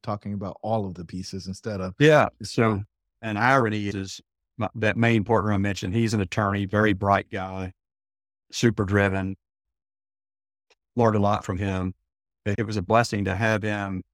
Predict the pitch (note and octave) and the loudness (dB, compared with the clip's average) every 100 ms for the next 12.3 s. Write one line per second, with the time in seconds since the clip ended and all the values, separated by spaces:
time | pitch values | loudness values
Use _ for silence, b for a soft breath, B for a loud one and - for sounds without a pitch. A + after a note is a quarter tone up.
0 | - G#2+ G2+ G#2 G2+ G2+ G#2+ G2 G2 F#2 | -2 -2 0 -2 -4 -2 0 0 -2 0
1 | G2 F#2 G2+ F#2+ G#2 G#2+ - - - G2 | 0 0 -6 -6 -6 -6 -8 -14 -8 -8
2 | G#2 - - G#2+ G2+ F#2+ F#2+ F#2+ _ _ | -6 -12 -10 0 4 4 2 -4 _ _
3 | - A2+ G2 F#2+ F#2 A2 A2+ G2+ F#2+ - | -4 0 2 0 2 2 4 0 0 -10
4 | - _ A2+ A2+ - G2+ G2 F#2+ G2 _ | -20 _ 0 0 0 -4 -4 -6 -8 _
5 | - F#2+ - G#2+ F2+ F#2+ F2+ G2 G2+ G2 | -2 -2 2 0 2 0 0 2 4 4
6 | F#2+ F2+ G2+ G#2 G2 - G2+ F#2 - _ | 2 0 -4 -6 -6 -2 -2 -2 -16 _
7 | _ _ _ _ _ _ _ _ - - | _ _ _ _ _ _ _ _ -10 0
8 | A2+ C#3 A2 G2 F#2 F#2+ A2 G2+ G2 - | 4 4 4 2 2 0 2 0 0 -8
9 | G#2+ - A#2 G#2 A#2+ G#2+ A#2 G2 B2 A#2+ | -14 -2 0 4 4 4 2 4 2 2
10 | G#2 G2+ G2+ G#2+ - B2 A#2 A2 A2 G#2 | 0 0 0 0 -2 0 2 0 0 -6
11 | - A#2 A2+ G#2 G#2+ B2+ G#2+ G#2 A2+ - | -4 -2 -2 -2 -2 -2 -2 -4 -6 -10
12 | - C3+ | -8 -8